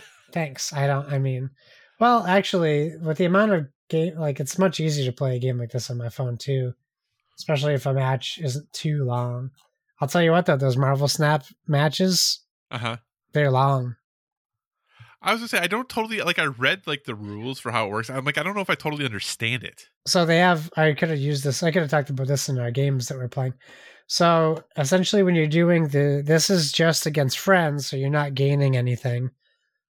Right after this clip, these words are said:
Speaker 2: Um, but when you play against your friends, so, so far I played against Nathan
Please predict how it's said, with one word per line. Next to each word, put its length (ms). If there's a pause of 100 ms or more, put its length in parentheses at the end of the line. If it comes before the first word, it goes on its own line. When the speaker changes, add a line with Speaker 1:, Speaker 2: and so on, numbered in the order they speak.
(140)
Speaker 2:
Um, 500
but 340 (800)
when 220
you 100
play 320
against 300
your 80
friends, 840
so, 300
so 160
far 180
I 40
played 160
against 300
Nathan 640